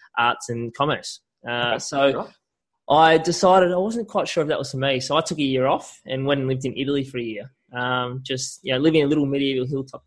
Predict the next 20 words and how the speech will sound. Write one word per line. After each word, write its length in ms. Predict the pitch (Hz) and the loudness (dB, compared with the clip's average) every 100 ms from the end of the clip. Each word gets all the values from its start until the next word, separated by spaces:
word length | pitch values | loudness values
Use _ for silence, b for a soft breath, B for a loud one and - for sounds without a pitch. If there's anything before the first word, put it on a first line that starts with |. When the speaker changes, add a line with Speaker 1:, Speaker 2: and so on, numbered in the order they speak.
| - | -10
Speaker 1:
town 160 | 117 123 | -6 -6
where 100 | 123 | -2
no 140 | 131 | -2
one 120 | 123 | -2
else 200 | 120 123 | -4 -6
spoke 320 | - 120 120 117 _ 143 | -8 -4 -4 -8 _ -4
English. 460 | 147 202 - - _ | 0 -2 -4 -14 _
Speaker 2:
Gee, 80 | 135 | 2
Speaker 1:
And 100 | 139 | 4
Speaker 2:
that 60 | 107 | 2
must 140 | 87 | -4
have 40 | |
been 140 | 107 98 | -4 2
Speaker 1:
for 120 | 107 | 0
me, 40 | |
Speaker 2:
tough. 100 | 135 - _ | 0 -12 _
Speaker 1:
<laughs> 160 | _ 147 | _ -6
it 160 | 156 | 0
was 320 | 143 151 147 | 4 2 0
tough. 320 | - 143 - | 0 0 0